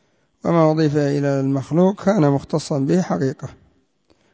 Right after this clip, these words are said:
وأما من جعلها مجاز في حق المخلوق أو مجاز في حق الله، هذا قول غير صحيح. فالمعاني الكلية إنما تكون في الذهن، وإذا خرجت من الذهن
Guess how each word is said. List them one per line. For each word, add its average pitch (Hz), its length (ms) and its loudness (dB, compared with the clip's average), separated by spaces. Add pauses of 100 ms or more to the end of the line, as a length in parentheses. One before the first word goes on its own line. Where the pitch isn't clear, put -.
(180)
وأما 156 300 2
من 147 160 2
جعلها 143 580 0
مجاز 135 480 0
في 139 100 -6
حق - 300 -8
المخلوق 135 680 -6
أو 143 120 -2
مجاز 139 360 -2
في 139 240 -6
حق 135 300 -10
الله، 135 420 -4 (1800)
هذا 131 260 -6
قول 143 320 -6
غير 131 180 -6
صحيح. 120 560 -12 (340)
فالمعاني 151 600 4
الكلية 151 540 2
إنما 147 280 2
تكون 147 360 0
في 135 100 0
الذهن، 139 520 0 (300)
وإذا 139 360 -2
خرجت 147 480 -2
من 139 140 2
الذهن 156 480 2